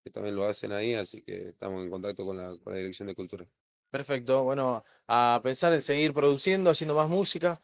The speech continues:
Speaker 1: Eh, sí, dentro, bueno, ahora lanzamos este, este mes, va, capaz que descansemos un poco, pero en las redes sociales vamos a estar, eh, subiendo, eh, lo que son los reels,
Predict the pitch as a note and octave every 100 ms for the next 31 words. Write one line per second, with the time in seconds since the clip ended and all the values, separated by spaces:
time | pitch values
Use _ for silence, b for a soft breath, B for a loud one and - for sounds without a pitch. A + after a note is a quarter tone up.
0 | _ _ - A#2+ A#2 - D#3+ C3 F2+ G2
1 | B2 C#3 C#3 C3+ B2+ B2 C3 A#2 A2+ C3
2 | C3 A#2+ A2+ A#2 C3+ C3+ C#3 D3 C#3 C3
3 | C#3 D#3+ - - G#2+ G#2+ A2+ A2 B2 B2
4 | B2 A#2+ C#3 B2+ B2 D3 D3 C3+ D3+ D#3
5 | C3 A2 B2+ A#2+ A#2 B2 A#2+ A2 A2 A2
6 | G#2+ - A2 G#2+ G2+ F#2+ - G2 G#2 G#2+
7 | G#2 G2 - _ _ _ _ - G2 G2
8 | F#2+ F#2 F#2+ A2+ A2+ G2+ C3 D3+ -